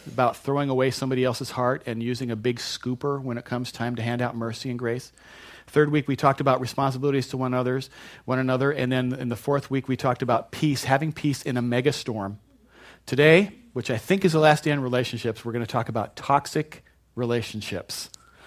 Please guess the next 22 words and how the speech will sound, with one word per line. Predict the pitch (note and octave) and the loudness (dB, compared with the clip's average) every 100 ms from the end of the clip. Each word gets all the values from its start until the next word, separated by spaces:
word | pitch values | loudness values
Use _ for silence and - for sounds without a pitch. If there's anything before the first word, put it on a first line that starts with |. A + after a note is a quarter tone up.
| - - - | -20 -20 -10
Toxic | - A#2+ - A2+ | -2 -2 -2 -4
relationships. | A#2 A#2+ - A#2 | 0 0 -2 -4
You | C#3+ | 0
know, | C3+ | 0
the | B2+ | 0
people | - G3+ F3 C#3 - - - - - | 2 2 4 2 -2 -14 -20 -6 -2
in | C#3 | 0
your | C3+ D#3 | 2 4
life | D3+ C#3+ A2+ F#2 - - _ _ _ _ - | 6 6 4 0 -16 -20 _ _ _ _ -4
can | D3 C#3+ | -2 2
be | C3 C3 | 2 2
either | D#3+ F#3+ C3 G2+ - - _ _ _ | 2 2 2 -2 -6 -18 _ _ _
your | - C3+ | -2 0
greatest | B2+ A#2 C3+ D3+ F3+ G3+ - | 0 -2 4 6 6 4 0
spiritual | - E3+ F3 - E3 | 0 2 2 2 2
asset, | B2+ A2 - F#2 D2 - - - _ _ _ _ _ _ _ _ _ _ _ _ _ - | 2 2 0 -8 -10 -12 -16 -18 _ _ _ _ _ _ _ _ _ _ _ _ _ -2
or | B2+ | 0
they | A#2+ | 0
can | A#2 | -4
be | A#2 | -4
your | A#2 | -2
biggest | A#2 G#2+ - | -2 -4 -8